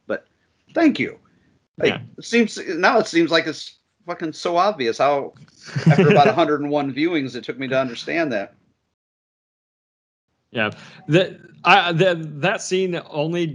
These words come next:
Speaker 2: the only bit about that scene that drives me nuts is when he actually, like, cuts around his arm. It's just like, here's some, like, kind of red paint,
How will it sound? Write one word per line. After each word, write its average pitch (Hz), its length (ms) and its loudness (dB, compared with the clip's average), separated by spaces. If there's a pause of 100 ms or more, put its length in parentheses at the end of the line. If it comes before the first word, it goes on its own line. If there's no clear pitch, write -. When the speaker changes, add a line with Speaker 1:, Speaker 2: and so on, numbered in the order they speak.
(120)
Speaker 2:
the 135 100 -2
only 170 200 -2
bit 139 200 -2
about 127 180 -2
that 117 140 -6
scene 127 120 -8
that 110 80 -8
drives 113 240 -4
me 113 80 -12
nuts 110 260 -8
is 107 80 -18
when 113 120 -10
he 110 80 -10
actually, 113 320 -8
like, 104 260 -10
cuts - 320 -8
around 110 400 -6
his 120 180 -8
arm. 123 280 -6
It's 110 100 -10
just 107 160 -14
like, 107 120 -10
here's 127 260 -2
some, 117 200 -4
like, 104 200 -4
kind 117 180 -4
of 107 80 -4
red 110 260 -2
paint, 113 360 -8